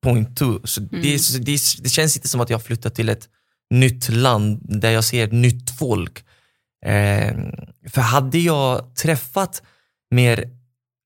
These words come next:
Speaker 1: låt säga, svenskar bara för att kunna skilja mellan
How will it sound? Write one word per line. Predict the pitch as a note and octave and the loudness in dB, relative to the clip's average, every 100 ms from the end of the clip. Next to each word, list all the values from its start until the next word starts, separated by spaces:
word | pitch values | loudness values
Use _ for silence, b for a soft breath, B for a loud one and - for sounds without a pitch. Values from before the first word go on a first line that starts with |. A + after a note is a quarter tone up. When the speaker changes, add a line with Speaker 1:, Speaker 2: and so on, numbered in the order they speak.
| - B2+ | -6 -2
Speaker 1:
låt | A#2+ | 0
säga, | A#2+ | 0
svenskar | A2 - C#3 C3 B2 - - A2+ | 0 2 2 4 2 2 2 2
bara | A2 A#2 B2 | 4 2 2
för | A2 | -2
att | G2+ | -2
kunna | G#2+ G#2+ G#2+ | 0 2 0
skilja | - A#2 G#2+ A2 | -2 -2 2 2
mellan | G#2 G2+ G2+ G#2 - | 2 0 -2 -4 -8